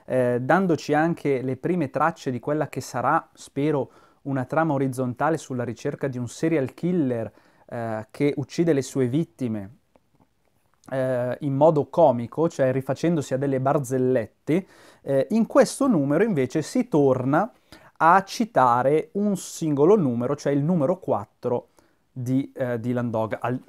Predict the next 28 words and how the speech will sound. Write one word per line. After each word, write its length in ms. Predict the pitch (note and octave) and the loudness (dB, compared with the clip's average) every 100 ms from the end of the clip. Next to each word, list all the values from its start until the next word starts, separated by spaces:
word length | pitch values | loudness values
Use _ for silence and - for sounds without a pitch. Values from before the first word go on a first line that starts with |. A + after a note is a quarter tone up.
| _ - - | _ -20 -14
al 180 | A#2+ A#2 | -10 -6
di 100 | A#2+ | -2
là 140 | A#2+ | 0
dell'epilogo 600 | B2+ B2 - B2+ B2 B2 | 0 -4 -4 -6 -4 -6
finale 460 | - C3 A2 A#2 - | -4 -4 -4 -8 -10
che 260 | A#2+ B2 - _ _ | -8 -8 -10 _ _
è 120 | B2+ | -2
una, 640 | B2+ B2 A#2+ A#2 A2+ A2 G#2+ - - - | 0 0 -2 -4 -4 -6 -8 -12 -14 -8
è 60 | |
un 160 | B2+ B2 | -6 -2
prologo 500 | B2+ A#2 A#2 A#2 - | 2 2 0 -4 -6
al 220 | A#2+ A#2 | -6 -6
numero 260 | A2+ G#2+ G#2 | -6 -8 -10
cinque. 400 | - A#2+ - - _ - _ _ _ _ | -14 -16 -16 -20 _ -20 _ _ _ _
Ciò 140 | - | 2
non 180 | E3+ G3+ | 4 4
toglie 280 | D#3+ C#3+ F3+ | 4 4 4
che 120 | D#3+ | 0
questo 300 | C#3 C3+ F#3+ | -2 -2 0
numero 260 | D3 D3+ F#3 | 2 2 0
sia 200 | - D3 | -2 -2
comunque 460 | C#3+ C3+ C#3 F#3 - _ | -2 -2 -2 -4 -4 _
stravolto 840 | - - C#3+ C3 B2 F#3+ F#3 - C3+ | -20 -8 -2 0 4 4 4 2 -4
rispetto 540 | B2 - C#3+ - C#3 | -4 -4 -6 -2 0
a, 60 | B2 | 0
al 200 | C3 B2+ | 0 0
numero 460 | C#3 D3+ C3+ B2+ | 0 2 2 0
originale 720 | C3 B2+ B2 E3 C3 A2 D3+ | 0 -2 0 0 2 2 2